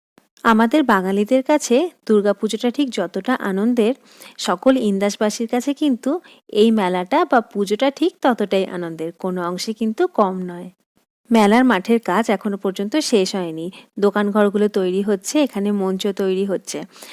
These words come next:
আর এইটা হলো অনুষ্ঠানের মূল মঞ্চ। প্রতি বছরই ভীষণ সুন্দর করে সাজানো হয় স্টেজটা। আমাদের ইন্দাস গ্রাম হলেও এই অনুষ্ঠানের স্টেজটা কিন্তু বেশ অনেক বড় করে করা হয়। বাইরে থেকে অনেক আর্টিস্ট আসে এখানে প্রোগ্রাম করার জন্য।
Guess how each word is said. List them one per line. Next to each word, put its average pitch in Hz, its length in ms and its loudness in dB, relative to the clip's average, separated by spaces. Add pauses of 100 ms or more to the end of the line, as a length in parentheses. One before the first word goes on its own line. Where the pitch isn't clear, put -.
(140)
আর 202 200 2
এইটা 196 320 2
হলো 208 260 0
অনুষ্ঠানের 214 600 0
মূল 202 280 2
মঞ্চ। 170 400 -8 (340)
প্রতি 254 300 6
বছরই 330 480 4
ভীষণ 262 340 2
সুন্দর 254 420 2
করে 285 200 2
সাজানো 208 440 0
হয় 277 220 2
স্টেজটা। 180 560 0 (360)
আমাদের 208 380 2
ইন্দাস 220 540 0
গ্রাম 196 320 2
হলেও 247 380 2 (240)
এই 202 140 6
অনুষ্ঠানের 220 520 0
স্টেজটা 190 440 0
কিন্তু 254 360 0
বেশ 277 220 2
অনেক 220 400 0
বড় 196 260 4
করে 180 220 0
করা 170 280 -2
হয়। 175 200 -2 (440)
বাইরে 180 340 2
থেকে 202 320 0
অনেক 190 360 0
আর্টিস্ট 190 460 -4
আসে 254 320 0
এখানে 196 280 -2
প্রোগ্রাম 190 420 -4
করার 185 260 -4
জন্য। 247 460 -2